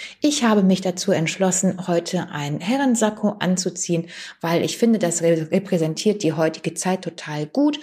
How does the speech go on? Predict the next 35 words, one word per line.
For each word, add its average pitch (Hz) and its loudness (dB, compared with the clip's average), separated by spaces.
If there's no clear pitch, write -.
und 233 2
dass 180 0
wir 175 0
eine 143 -10
Firma 262 2
sind, 208 2
die - 0
absolut 202 0
für, 180 2
oh 165 0
Gott, - 2
hoffentlich 170 2
bekomme 156 0
ich 147 -2
das 151 0
jetzt 156 0
schmerzfrei 147 -2
raus, 151 2
L 185 4
G 165 0
B 185 2
T 160 -10
Q 202 0
steht - -2
und 262 2
das 208 0
möchte 180 0
ich 220 0
hiermit 180 0
verkörpern. 233 -4
Und 208 4
dann 254 2
hat - 0
es 202 -2
auch, 220 0